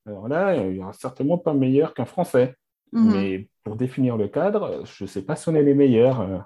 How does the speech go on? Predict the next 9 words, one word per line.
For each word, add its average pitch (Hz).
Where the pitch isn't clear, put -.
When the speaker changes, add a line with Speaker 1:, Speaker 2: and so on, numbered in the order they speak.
Speaker 1:
avec 98
le 101
modèle 101
qu'on, 95
dans 107
lequel 107
Speaker 2:
Oui. 117
Speaker 1:
on 107
évolue. 107